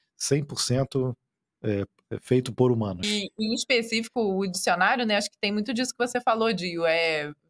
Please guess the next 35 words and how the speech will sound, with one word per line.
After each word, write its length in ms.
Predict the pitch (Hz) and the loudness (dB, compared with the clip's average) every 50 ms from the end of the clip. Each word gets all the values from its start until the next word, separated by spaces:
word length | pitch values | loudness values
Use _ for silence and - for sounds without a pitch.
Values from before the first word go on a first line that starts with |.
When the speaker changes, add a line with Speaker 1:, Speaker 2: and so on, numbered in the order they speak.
| _ _ _ _ | _ _ _ _
Speaker 2:
é 100 | - 170 | 0 0
um 120 | 175 190 208 | 2 2 0
conteúdo 560 | - 214 214 214 - 220 220 220 202 190 220 | 0 -2 0 2 2 0 0 2 0 -2 -2
técnico 640 | - _ 190 190 220 - - 311 302 - 320 302 | 0 _ 2 2 2 0 -2 -6 -4 -4 -6 -6
que, 380 | - - 247 233 220 220 202 180 _ 180 175 | -2 -2 -2 0 0 -2 -4 -6 _ -16 -14
sim, 540 | - - - 233 240 254 240 196 156 156 160 _ _ | -10 -4 -2 0 0 0 0 -2 -4 -6 -12 _ _
é, 340 | - 156 151 165 170 165 160 156 156 | -2 0 2 2 2 2 2 0 0
você 200 | 156 175 180 196 | -2 -4 -4 -2
consegue 320 | - 202 - - 202 208 214 | -4 -4 0 0 0 0 0
encontrar 440 | 220 214 220 208 196 214 202 202 | -2 -2 -2 0 0 0 0 0
em 60 | 220 220 | 2 0
outro 280 | 214 214 214 220 233 | 0 -2 -2 -2 -2
lugar. 380 | 226 233 226 196 185 170 165 - _ _ _ _ _ _ _ _ - | -2 -2 2 2 2 2 2 -2 _ _ _ _ _ _ _ _ 2
Mas 240 | 175 170 175 175 | 2 2 4 4
acho 180 | 196 196 202 - | 4 2 2 0
que 60 | - | 2
talvez 340 | - 233 220 214 208 208 196 | 2 2 4 4 2 4 4
a 100 | 214 202 | 4 2
forma 500 | 208 - _ 202 208 240 285 247 220 214 | 2 -2 _ 2 2 4 4 2 0 -2
como 280 | 208 - 214 196 190 190 | 0 -2 -2 -2 0 0
eu 80 | 202 214 | 0 2
e 40 | 208 | 2
Gabriel 400 | 208 202 185 180 185 185 185 185 | 0 0 2 2 2 2 2 2
conseguimos 540 | 185 - 180 185 - 185 - 185 185 185 190 | 0 -4 -6 -6 -6 -8 -6 -4 -4 -2 0
montar 400 | 190 196 202 190 - 220 196 208 | 0 -2 -2 0 2 2 2 2
esse 160 | 214 214 - | 0 -4 -6
conteúdo, 440 | _ 208 202 196 233 208 196 190 190 | _ -6 -4 -2 0 -2 0 0 0
levando 340 | 180 185 185 180 196 226 233 | -2 -2 0 0 0 0 0
em 100 | 233 226 | -2 -2
conta 280 | - 202 190 190 190 | -2 -2 -2 0 0
a 40 | 180 | -2
experiência 600 | 185 185 - - 202 196 185 180 214 285 - - | -2 -2 -2 -2 0 0 2 0 0 -2 -6 -10
que 80 | - - | -8 -2
nós 240 | 202 190 180 196 - | -2 -2 -2 -2 -4
temos, 460 | _ 202 226 277 247 214 190 190 | _ 0 0 0 0 0 -4 -4